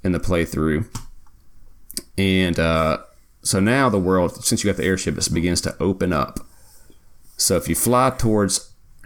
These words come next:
Vector, there's, uh, or the capital, there's a few little towns there. And I kinda like this about the game.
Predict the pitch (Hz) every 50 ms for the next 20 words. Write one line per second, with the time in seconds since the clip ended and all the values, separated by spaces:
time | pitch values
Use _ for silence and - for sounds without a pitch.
0 | - - - - 95 95 107 101 98 95 - - 78 76 76 71 76 73 76 -
1 | - - 82 76 71 69 71 69 67 62 - - - 82 85 82 73 73 - -
2 | - 113 110 104 - 90 - 76 73 73 87 - - - _ - - - - -
3 | - - - - - 82 82 82 80 78 78 80 - - - - - - - -
4 | - 117 117 110 104 95 92 - - 90 80 78 76 76 - - 69 62 55 -
5 | - - - - - - - - - - - 117 147 180 - 175 170 - 117 92
6 | 78 82 92 95 - 107 104 - 104 95 107 107 104 - 98 98 107 107 107 107
7 | 104 107 101 101